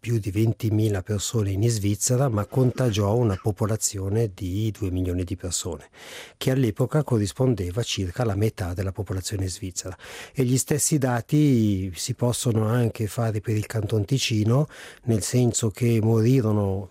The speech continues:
mm, secondo le cifre ufficiali, poco meno di mille persone, ne furono contagiate però, eh, o-, ottantamila. Calcoli che all'epoca la popolazione del cantone ammontava a circa centocinquanta, centocinquantacinquemila.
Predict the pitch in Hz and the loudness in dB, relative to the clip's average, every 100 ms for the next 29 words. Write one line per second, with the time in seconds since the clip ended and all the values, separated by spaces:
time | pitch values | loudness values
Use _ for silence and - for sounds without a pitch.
0 | - 107 98 98 98 - 117 123 113 110 | -10 -8 -6 -8 -8 -8 -6 0 2 2
1 | 104 98 92 - 123 127 107 120 - 131 | 0 -2 -2 -2 0 -2 -2 -4 -2 0
2 | 113 101 98 - - - - 113 113 120 | 0 -2 -4 -8 -14 -8 -4 -2 2 4
3 | 123 104 104 117 123 104 131 131 - 117 | 4 2 2 2 2 2 0 -2 0 2
4 | 123 143 95 - 127 117 107 117 101 - | 2 2 0 -2 0 2 0 -2 -4 -4
5 | 101 117 110 - 107 87 - - - _ | -2 0 -2 -4 -8 -8 -16 -20 -20 _
6 | 160 117 98 117 - - - - - 147 | -2 0 -2 -4 -10 -20 -20 -20 -12 -2
7 | 117 104 107 95 127 - - 120 110 120 | 0 0 -2 -4 -6 -2 -2 0 0 0
8 | 104 92 92 98 - 113 107 - 120 139 | 0 -2 -4 -10 -8 -4 -4 -2 0 0
9 | - 107 110 107 120 107 131 135 117 95 | 0 0 2 2 -2 -2 -2 0 0 -2
10 | 107 104 104 123 107 98 127 110 104 87 | -4 -4 -4 -2 -2 -2 -4 -2 -2 -2
11 | 107 107 104 - 95 90 101 - 101 - | 0 0 -2 -2 -6 -4 -6 -4 -6 -4
12 | 101 127 101 110 - 117 - 95 95 - | -4 -2 -2 -4 -4 -4 -4 -4 -6 -8
13 | 101 113 92 107 - 101 107 98 101 107 | -8 -6 -4 -6 -8 -8 -8 -6 -6 -6
14 | 98 98 92 80 | -6 -6 -6 -8